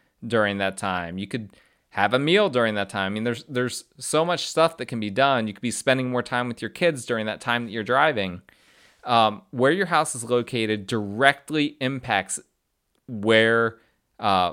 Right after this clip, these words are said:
wh-, how much time that you are spending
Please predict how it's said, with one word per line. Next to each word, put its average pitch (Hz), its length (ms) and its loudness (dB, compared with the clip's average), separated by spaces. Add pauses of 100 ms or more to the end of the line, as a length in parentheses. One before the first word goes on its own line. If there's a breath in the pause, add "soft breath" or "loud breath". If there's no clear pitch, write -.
wh-, - 160 -8
how 117 140 2
much 123 300 -2
time 110 640 2 (160)
that 107 280 0
you 110 280 -4
are 104 320 -2
spending 98 800 -2